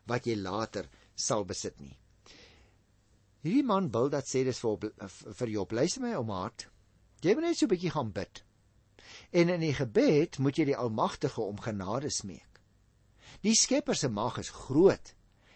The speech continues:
en al kan niemand sonder blaam voor sy maker staan nie, is wat die Here doen ondeurgrondelik. En hy betoon genade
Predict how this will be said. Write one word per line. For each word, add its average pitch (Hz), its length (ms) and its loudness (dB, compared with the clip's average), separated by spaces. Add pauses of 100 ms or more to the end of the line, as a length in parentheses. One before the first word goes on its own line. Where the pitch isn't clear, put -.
(120)
en 165 120 6
al 156 160 4
kan 170 200 -2
niemand 196 360 0
sonder 190 360 0
blaam 117 440 0
voor 98 160 -8
sy 104 120 -4
maker 113 320 -2
staan 185 400 2
nie, 98 140 -6 (420)
is 175 200 6
wat 127 120 2
die 113 80 0
Here 180 300 4
doen 131 260 2 (480)
ondeurgrondelik. 233 1120 4 (440)
En 156 240 4
hy 180 320 6
betoon 160 480 4
genade 143 600 0